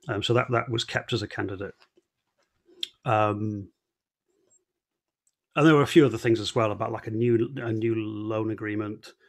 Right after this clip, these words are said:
um, and document storage and a few things like this. So you can see the, the whiteboard that, um, that we used on the right-hand side there. So that just gives you a bit of a flavor.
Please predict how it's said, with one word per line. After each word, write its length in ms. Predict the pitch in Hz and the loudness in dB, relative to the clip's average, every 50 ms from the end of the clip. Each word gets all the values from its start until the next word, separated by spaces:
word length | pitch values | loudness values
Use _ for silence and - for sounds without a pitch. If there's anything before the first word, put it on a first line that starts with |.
| _ _ _ _ _ _ _ | _ _ _ _ _ _ _
um, 680 | - - 107 104 101 101 95 92 92 92 95 95 95 117 - _ _ _ _ _ - | -8 -6 -6 -6 -6 -6 -10 -10 -12 -14 -16 -16 -18 -20 -20 _ _ _ _ _ -8
and 560 | 131 110 107 104 101 101 101 98 95 98 98 - - - - _ _ _ _ _ _ _ _ _ _ _ _ | -6 -4 -2 -2 -2 -4 -6 -8 -8 -10 -12 -16 -18 -18 -20 _ _ _ _ _ _ _ _ _ _ _ _
document 380 | - 120 - - - 110 113 - | -4 -4 -4 -4 -6 -6 -6 -6
storage 440 | - - 127 113 113 110 107 104 | -4 -4 -2 -2 -2 -2 -4 -2
and 100 | 107 107 | -2 -2
a 40 | 113 | -2
few 140 | - - 110 | -2 -4 -6
things 220 | - - 101 95 | -6 -6 -10 -10
like 120 | 95 98 98 | -12 -14 -14
this. 220 | - 98 - - - _ _ _ _ _ _ _ | -16 -16 -18 -20 -20 _ _ _ _ _ _ _
So 80 | - 123 | -8 -6
you 60 | 117 | -4
can 100 | - 143 | -2 0
see 200 | 131 - 170 147 | 2 2 2 2
the, 180 | - - 107 107 | 2 0 -4 -4
the 140 | 113 120 | -2 0
whiteboard 500 | 117 117 120 120 123 117 117 107 107 98 | 0 2 0 0 -2 -2 -2 -2 -2 -4
that, 260 | - 110 110 - - - - | -6 -8 -8 -10 -14 -14 -12
um, 220 | 113 104 101 95 - _ _ _ _ _ _ _ _ _ _ _ _ _ _ _ - - - | -12 -12 -12 -14 -18 _ _ _ _ _ _ _ _ _ _ _ _ _ _ _ -20 -16 -10
that 140 | 131 135 123 | -8 -8 -6
we 120 | 113 110 107 | -6 -8 -8
used 420 | 107 110 107 104 101 - - - - _ | -6 -6 -6 -6 -8 -10 -14 -16 -12 _
on 100 | - 110 | -8 -6
the 100 | 104 104 | -6 -4
right-hand 320 | 104 107 98 - - - - | -4 -6 -6 -8 -10 -12 -10
side 280 | - 113 107 104 95 | -8 -8 -8 -8 -8
there. 180 | 107 101 95 98 - _ _ - | -10 -12 -12 -14 -16 _ _ -2
So 80 | - | 0
that 100 | 180 175 | 0 0
just 140 | - 190 - | -2 -6 -4
gives 140 | 202 185 - | -4 -2 0
you 80 | 151 | 0
a 20 | 117 | 0
bit 140 | 113 135 113 | 0 -2 -2
of 60 | 113 | -4
a 40 | 117 | -6
flavor. 460 | - - 127 135 160 151 190 180 | -2 0 0 0 0 -2 -4 -8